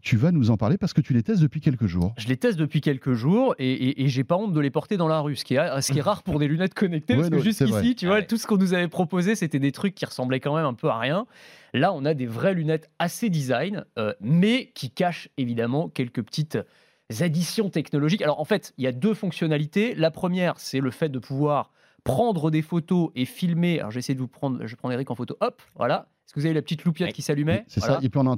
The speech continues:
Speaker 1: on a entendu le petit cric.
Speaker 2: Et vous avez entendu le pip, pip, pip qui, euh, indique que je prends une photo, euh, évidemment pour les personnes qui sont autour de moi, pour que je puisse pas, euh, filmer un peu en loose day. Alors bon, ça en théorie, hein, parce que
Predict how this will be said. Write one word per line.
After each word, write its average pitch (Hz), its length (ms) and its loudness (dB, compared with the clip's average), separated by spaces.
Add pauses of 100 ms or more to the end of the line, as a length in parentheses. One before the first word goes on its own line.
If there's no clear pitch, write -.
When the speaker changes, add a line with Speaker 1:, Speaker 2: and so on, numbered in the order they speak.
Speaker 1:
on 123 100 4
a 113 40 4
entendu 113 300 0
le 123 80 2
petit - 180 -4
cric. - 180 -2 (140)
Speaker 2:
Et 123 60 -6
vous 123 120 -4
avez 131 100 0
entendu 135 260 -2
le 170 80 0
pip, 156 140 -4
pip, 151 160 -6
pip - 240 -2 (440)
qui, 226 400 0
euh, 139 140 -2
indique 147 440 -2
que 180 180 2
je 147 140 -2
prends 160 240 -2
une 156 120 -4
photo, 180 580 0
euh, 113 180 -6
évidemment 127 400 0
pour 131 200 -4
les 135 80 -2
personnes 160 300 -4
qui - 120 -8
sont 147 240 -10
autour 131 280 -6
de 120 100 -2
moi, 143 420 0
pour - 120 -16
que - 80 -12
je - 80 -18
puisse - 180 -20
pas, 139 340 0
euh, 104 480 -4
filmer 127 440 -4
un 107 120 -6
peu 131 240 0
en 110 80 -2
loose 110 180 -6
day. 151 180 2
Alors 104 240 -4
bon, - 140 -8 (100)
ça 147 280 0
en 127 100 -6
théorie, 156 380 0
hein, 117 60 -2
parce 113 120 -10
que 135 60 -2